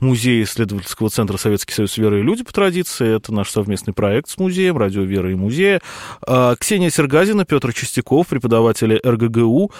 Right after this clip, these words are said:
кандидаты исторических наук, доценты учебно-научного центра изучения религий. А, мы говорим про изучение, а, такого феномена, как народная религиозность в советские годы.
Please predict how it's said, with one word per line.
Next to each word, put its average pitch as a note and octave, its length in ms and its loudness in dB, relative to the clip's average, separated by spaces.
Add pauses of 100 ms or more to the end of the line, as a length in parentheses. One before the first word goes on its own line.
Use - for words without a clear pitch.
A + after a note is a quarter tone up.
(240)
кандидаты B2 460 2
исторических - 560 -2
наук, F#3+ 200 2
доценты D#3+ 440 0
учебно-научного B2 720 0
центра B2 300 -2
изучения G#2+ 420 -2
религий. G2 480 -2 (440)
А, G2+ 440 0
мы A#2 500 -2
говорим B2+ 560 -2
про A#2 840 -2
изучение, A2 720 -2 (440)
а, G2 300 -6
такого G#2+ 260 0
феномена, G#2+ 540 -2
как - 380 -6
народная G#2+ 540 -2
религиозность G2+ 840 -4
в - 100 -14
советские G2 540 -4
годы. F#2 400 -6